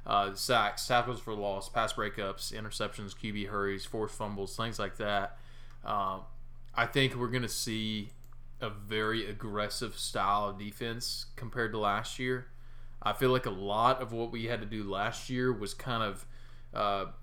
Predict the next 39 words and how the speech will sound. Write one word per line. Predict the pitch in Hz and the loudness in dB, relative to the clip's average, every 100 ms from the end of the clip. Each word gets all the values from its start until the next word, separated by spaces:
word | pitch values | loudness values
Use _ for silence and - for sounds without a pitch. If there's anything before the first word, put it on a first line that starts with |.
| 139 | 0
be | 123 175 | 6 8
a | 143 | 8
little | 135 127 | 6 8
bit | 131 127 | 8 6
conservative | 113 - 127 135 131 104 92 | -4 -2 4 6 6 2 -6
and | 104 101 | -8 -2
kinda | 143 113 | 0 0
catch | - 135 123 120 | 0 4 4 2
and, | 110 | -4
and, | 107 110 107 | -4 -4 -4
and | 113 | -2
be | 117 120 | 4 4
able | 113 110 | 4 0
to | 120 | -4
just | 104 113 - | -2 -4 -2
kinda | 123 113 101 - - - - - - - - - - - | -2 -2 -4 -8 -10 -10 -10 -10 -10 -10 -12 -12 -10 -8
keep | 180 165 156 | -6 -4 0
them | 156 143 135 156 | 2 2 -2 2
within | 147 147 139 | 4 6 6
a | 131 120 120 | 4 4 0
reasonable | 127 143 135 139 131 131 127 | 4 4 4 2 6 6 6
third | 123 127 127 127 | 4 6 6 6
and | 120 110 | 2 0
distance, | 123 123 131 120 113 - - - - | 0 0 0 -2 -2 -6 -6 -10 -8
you | - 110 | -4 -2
know, | |
third | 107 123 120 | 2 4 4
and | 113 | 2
eight | 110 113 117 | 2 2 0
kinda | 120 113 110 | -2 -2 0
thing, | 117 113 113 | -2 0 -2
thirty-seven, | 113 113 107 - 113 110 107 104 - - - - | 0 0 0 2 2 2 -2 -6 -10 -12 -12 -6
and | 110 110 | -4 4
be | 117 | 4
able | 113 | 4
to | 98 | 0
stop | 123 113 113 | 4 4 4
'em | 101 | -2
there. | 104 110 107 104 | 0 2 2 0